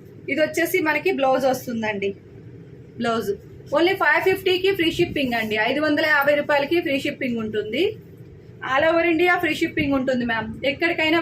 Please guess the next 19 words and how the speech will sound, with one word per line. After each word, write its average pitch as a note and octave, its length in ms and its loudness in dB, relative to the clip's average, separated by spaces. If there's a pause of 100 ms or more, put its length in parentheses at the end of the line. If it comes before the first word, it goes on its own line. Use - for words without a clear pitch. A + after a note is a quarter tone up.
పంపిస్తాము. B3+ 600 0 (180)
ఇలా E4+ 220 2
నచ్చినట్టయితే D4 580 2
స్క్రీన్ B3+ 300 -2
షాట్ A#3 240 0
తీసేసుకోండి. G3 640 -4 (760)
only D#4 240 2
ఫైవ్ D#4 240 0
ఫిఫ్టీ F#4 320 0
ఫ్రీ E4 120 0 (120)
షిప్పింగ్ A#3+ 420 -2
అండి. G3 180 -6 (500)
ఇందులో D#4+ 220 4 (120)
కలర్ E4 260 2
షార్ట్స్ E4 360 0
ఉంది A#3 200 -2
మ్యామ్. G#3 160 -4 (600)
ఇది C4+ 160 4
వచ్చేసి D4+ 320 2